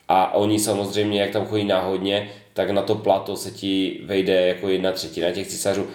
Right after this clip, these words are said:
takže se ti může stát, že máš třeba modro, červený skoro,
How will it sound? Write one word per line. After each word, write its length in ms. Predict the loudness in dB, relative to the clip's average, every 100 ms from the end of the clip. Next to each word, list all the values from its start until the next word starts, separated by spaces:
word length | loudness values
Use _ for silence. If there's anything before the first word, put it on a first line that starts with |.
| -10
takže 140 | -4 -2
se 80 | 2
ti 60 |
může 160 | 2 4
stát, 220 | 4 2
že 80 | 2
máš 160 | 0
třeba 240 | 0 2 2
modro, 400 | 2 0 0 0
červený 640 | 0 -2 2 2 0 -2
skoro, 480 | -2 0 2 2 0